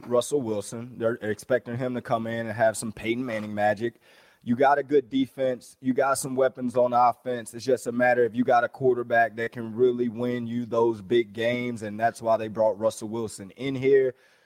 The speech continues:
Russell Wilson and the Denver Broncos, I think, are poised for a good breakout year. Some young talent over there, some good playmakers over there. I think that Russ will do what they expect him to do.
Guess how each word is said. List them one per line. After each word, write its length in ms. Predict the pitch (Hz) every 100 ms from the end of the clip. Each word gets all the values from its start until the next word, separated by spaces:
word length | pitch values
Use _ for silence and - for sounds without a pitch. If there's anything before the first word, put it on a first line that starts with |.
| _ _
Russell 440 | 127 175 - 165
Wilson 600 | 151 160 151 156 147 147 -
and 180 | 127 135
the 80 |
Denver 280 | 123 139 131
Broncos, 520 | 117 131 127 131 127
I 80 | 117
think, 280 | 113 131 120
are 120 | 113
poised 600 | - - 127 120 117 -
for 200 | - 117
a 120 | 98 107
good 340 | 104 117 113 _
breakout 680 | 95 110 117 - 107 107 98
year. 400 | 104 113 107 95
Some 240 | - 104
young 240 | 113 117
talent 360 | 107 127 117 117
over 220 | 117 110
there, 380 | 113 117 117 113
some 200 | - 101
good 200 | 107 120
playmakers 560 | - 120 113 110 104 110
over 180 | 107
there. 380 | 107 110 107 104 - _ _
I 100 | -
think 320 | 123 127 117 -
that 300 | 107 110 104
Russ 440 | 92 110 120 -
will 340 | 98 110 120 117
do 340 | 101 117 117
what 380 | 113 104 110 -
they 140 | 113
expect 420 | 110 - - 110 -
him 180 | 120 110
to 60 |
do. 360 | 101 120 123